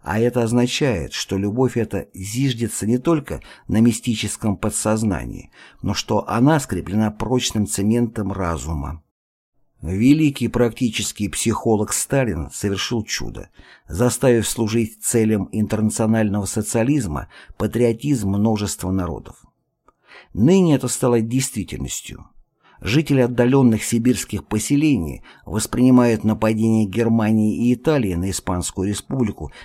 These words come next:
с таким возмущением, как будто это касается их непосредственно. В каждом доме Советского Союза висит карта Испании,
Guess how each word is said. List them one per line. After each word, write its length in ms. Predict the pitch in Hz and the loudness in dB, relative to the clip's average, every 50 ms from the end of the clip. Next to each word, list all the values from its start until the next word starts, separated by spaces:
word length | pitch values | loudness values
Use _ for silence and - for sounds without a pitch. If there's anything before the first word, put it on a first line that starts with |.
| - | -18
с 120 | - - - | -16 -4 -2
таким 360 | 120 117 107 113 127 113 110 | 0 0 0 2 2 2 2
возмущением, 840 | 107 107 110 117 123 123 - - - 156 147 123 92 71 53 - - _ - - - _ _ | 2 2 2 2 2 2 0 -2 -2 0 0 0 0 -2 -4 -8 -12 _ -20 -20 -20 _ _
как 220 | - 98 104 120 | -6 -4 -4 -2
будто 260 | 127 143 151 143 - 117 | -2 -2 -2 0 -2 -2
это 160 | 104 - 104 | -2 -2 -4
касается 640 | - 101 101 - - - 117 107 107 104 - - 90 | -4 -2 -2 -2 -2 0 0 0 0 0 -2 -6 -8
их 340 | - - 98 104 95 - - | -8 -6 -6 -6 -6 -4 -4
непосредственно. 920 | 98 92 - 95 95 - - 80 69 55 - - - - - - - - - _ _ _ _ _ _ _ _ _ _ _ _ _ _ _ _ _ _ | -6 -4 -4 -4 -4 -4 -4 -6 -6 -8 -10 -12 -12 -14 -14 -14 -16 -18 -20 _ _ _ _ _ _ _ _ _ _ _ _ _ _ _ _ _ _
В 80 | - - | -18 -6
каждом 420 | - 110 110 113 113 117 120 117 | -2 0 2 2 2 2 2 2
доме 300 | 117 123 135 120 110 104 | 4 4 4 4 4 4
Советского 580 | 104 - 113 110 110 110 104 - - - 107 107 | 2 0 0 2 2 2 0 -2 -4 -4 -2 -2
Союза 440 | 104 - 120 131 156 156 135 110 95 | 0 0 0 0 0 0 0 0 0
висит 360 | 95 98 - - 123 113 - | -2 -2 -4 -4 -6 -6 -6
карта 420 | - - 104 101 98 - - 110 | -4 -4 -4 -4 -4 -4 -4 -2
Испании, 680 | 110 110 - - _ - 65 69 - 58 57 - - _ | -2 -4 -4 -6 _ -6 -6 -6 -8 -10 -10 -12 -14 _